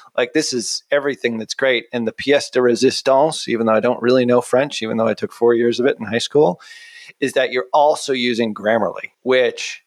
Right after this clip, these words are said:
translates over into Ads Manager. And we're gonna leave a link in the show notes for that as well. If you're not using Grammarly, and that is an A I tool,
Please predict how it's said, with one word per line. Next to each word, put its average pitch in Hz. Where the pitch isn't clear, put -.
translates 151
over 147
into 127
Ads 143
Manager. -
And 113
we're 127
gonna 131
leave 131
a 123
link 131
in 117
the 107
show 131
notes 117
for -
that 123
as 120
well. 127
If 113
you're 123
not 143
using 135
Grammarly, 135
and 113
that 131
is 131
an 131
A 143
I 151
tool, 143